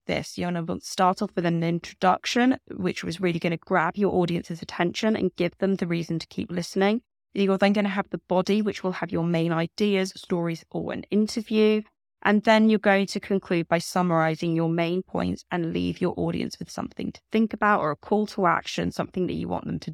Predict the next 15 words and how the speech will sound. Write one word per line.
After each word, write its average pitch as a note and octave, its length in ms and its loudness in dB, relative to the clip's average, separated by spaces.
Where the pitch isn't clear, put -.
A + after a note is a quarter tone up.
do D3+ 260 -2
at - 140 -12
the D3+ 200 -8
end D3+ 200 -6
of - 120 -10
the E3+ 100 -6
episode. D3 680 -4
So F#3 300 2
when G#3+ 340 6
I G#3+ 80 4
talk G3 320 -2
about F3 260 0
writing E3+ 380 0
an D#3+ 100 2
introduction, E3 800 0